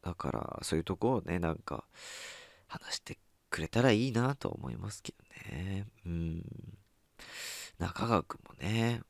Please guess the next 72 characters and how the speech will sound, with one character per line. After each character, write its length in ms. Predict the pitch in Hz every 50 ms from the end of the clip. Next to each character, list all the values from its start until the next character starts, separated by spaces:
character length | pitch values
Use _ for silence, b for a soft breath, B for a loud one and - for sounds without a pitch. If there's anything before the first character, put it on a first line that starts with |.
| _ -
う 20 | 120
ん、 540 | - 87 - - - - - - - - -
な 80 | 85
ん 20 | -
か 40 | -
就 240 | - - 127 127 123
活 1000 | - 120 117 - - - 110 110 107 107 107 107 107 104 104 101 101 101 101 101
し 160 | 98 - - 127
な 140 | 156 165
い 100 | 151 135
み 140 | 104 85 80
た 160 | - - 64
い 60 | 57 -
な、 120 | - 52 -
去 160 | - - 104
年 120 | 87 78 69
は 100 | 73 71
言 80 | 80
っ 20 | -
て 160 | - - 101
ま 120 | 90 92
し 120 | 95 - -
た 100 | - -
け 100 | - -
ど、 320 | - 85 85 78 - - B B B B B B B B B B B B
す 240 | B - - - 113
る 140 | 113 123 101
み 100 | 82 -
た 100 | - -
い 80 | - - - -
な 60 | 101
ね、 160 | 127 131 117 - _ _ - _ _
急 180 | - - 110
遽 160 | 92 - - -
言 100 | - 90
い 20 | 85
始 280 | 90 - 87 85 87
め 120 | 87 80 76
て 100 | - -
る 120 | - - - -
ん 40 | -
で、 300 | 85 85 71 64 - - _ _ _ _ _ _ _ _ _ _ _ _ _ _ _ _ _ _ _ _ _ _ -
頑 180 | 82 - 110 104
張 100 | 95 95
っ 40 | -
て 80 | -
ほ 60 | -
し 80 | - -
い 40 | -
で 60 | -
す 60 | -
よ 80 | - 127
ね、 120 | 165 185
ぜ 140 | 123 - 85
ひ。 240 | - - - - -
で、 280 | - 123 165 156 - - _ _ - _
あ 100 | 85 80
の、 80 | - -
お 100 | - 101
金 200 | - 127 117 117
を 80 | 113 101
貸 180 | - 104 -
し 20 | -
て 80 | -
ほ 60 | 92 87
し 100 | - -
い 20 |
で 100 | - -
す 80 | - -
ね、 60 | 80
将 160 | - - 67 -
来。 180 | - - -